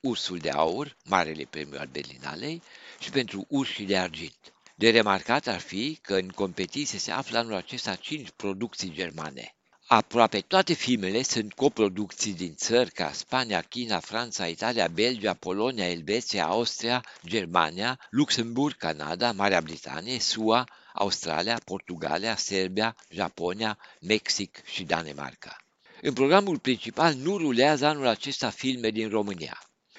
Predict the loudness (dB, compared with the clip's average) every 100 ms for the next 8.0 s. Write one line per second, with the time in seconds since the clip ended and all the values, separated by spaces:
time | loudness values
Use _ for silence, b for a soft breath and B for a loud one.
0 | B 0 0 2 0 -2 -8 -6 -2 -2
1 | -2 -4 -4 -4 -4 -4 -4 -2 -2 0
2 | -4 -8 B 2 4 4 -2 -4 -4 -2
3 | -4 -2 -4 -4 -2 -4 -6 -6 -2 -2
4 | -2 -6 -8 b b b 0 0 -2 -2
5 | -2 -4 -4 -2 -6 -8 -6 -6 -6 -10
6 | B 2 6 6 2 2 0 0 -10 -6
7 | -2 2 2 0 -4 -4 -4 -12 -16